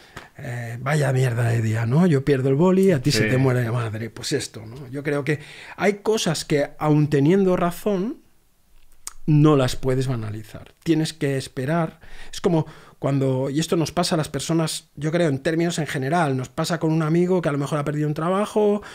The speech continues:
Speaker 1: y viene jodido porque ha perdido el trabajo y entonces tú le dices, "Bueno, hombre, no pasa nada, ya verás que encuentras otro trabajo", ¿no? O, "Yo confío mucho en tus posibilidades y encuentras otro trabajo".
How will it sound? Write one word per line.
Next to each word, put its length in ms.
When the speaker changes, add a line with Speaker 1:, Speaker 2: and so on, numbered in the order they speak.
Speaker 1:
y 100
viene 240
jodido 400
porque 160
ha 40
perdido 200
el 60
trabajo 300
y 40
entonces 240
tú 100
le 80
dices, 200
"Bueno, 220
hombre, 200
no 80
pasa 180
nada, 160
ya 60
verás 220
que 80
encuentras 320
otro 220
trabajo", 420
¿no? 240
O, 100
"Yo 100
confío 300
mucho 180
en 60
tus 100
posibilidades 560
y 40
encuentras 300
otro 140
trabajo". 340